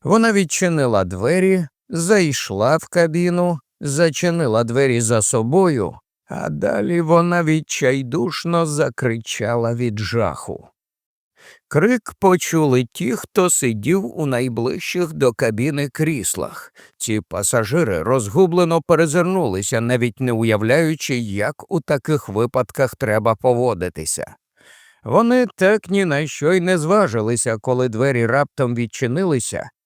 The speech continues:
і у проймі дверей з'явилася стюардеса, що продовжувала кричати.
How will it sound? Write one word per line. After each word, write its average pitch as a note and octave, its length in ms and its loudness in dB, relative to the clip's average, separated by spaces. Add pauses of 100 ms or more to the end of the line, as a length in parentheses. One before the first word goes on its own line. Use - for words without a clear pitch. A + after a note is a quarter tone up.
(220)
і - 140 -4
у F3 200 2
проймі C3+ 600 0
дверей C3+ 500 2
з'явилася D#3 840 2
стюардеса, D3+ 880 2
що G#2 280 0
продовжувала C3 840 2
кричати. B2+ 760 -2